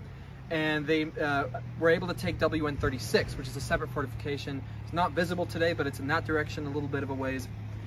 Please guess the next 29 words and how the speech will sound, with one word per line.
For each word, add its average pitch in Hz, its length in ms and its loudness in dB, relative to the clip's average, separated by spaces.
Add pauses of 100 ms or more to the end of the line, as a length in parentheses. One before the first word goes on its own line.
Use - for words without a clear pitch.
(280)
And 151 100 -2
they 151 60 0
started 190 320 2
coming 185 200 2
up 170 200 -2
this 196 240 -2
way 127 200 2 (100)
to - 60 -8
take - 240 -4
out 135 220 0
this 156 220 2
bunker. 147 360 -2 (440)
Uh, 139 180 4
and 147 160 0
they 151 80 2
were 156 200 4
unable 185 340 2
to 165 80 0
do 196 180 -2
so 143 220 0
because 127 260 -2
this 151 160 -4
bunker 160 400 2
was 147 140 4
laying 147 300 2
down 143 320 2 (180)
incredibly 165 580 -2
fierce 135 240 -4
fire. 143 480 0